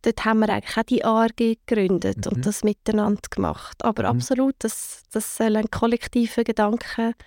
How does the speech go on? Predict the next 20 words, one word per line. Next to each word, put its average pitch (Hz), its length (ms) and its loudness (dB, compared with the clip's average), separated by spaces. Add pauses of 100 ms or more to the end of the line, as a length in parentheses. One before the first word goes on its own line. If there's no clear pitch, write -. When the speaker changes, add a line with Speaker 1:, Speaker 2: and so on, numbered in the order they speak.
(460)
Speaker 1:
sein 190 380 2
oder - 240 0
ein 220 80 -2
kollektiver - 560 0
Ansatz, 220 400 -2
wo 202 60 2
wir 214 80 2
das 208 180 -2
miteinander, 208 640 0
also 202 160 0
wir 208 80 4
müssen 240 260 6
es, - 140 -10
wir 202 80 4
können 202 260 0
es - 80 -14
gar 214 200 2
nicht 220 160 0
alleine 208 320 2 (120)
machen. 156 400 -2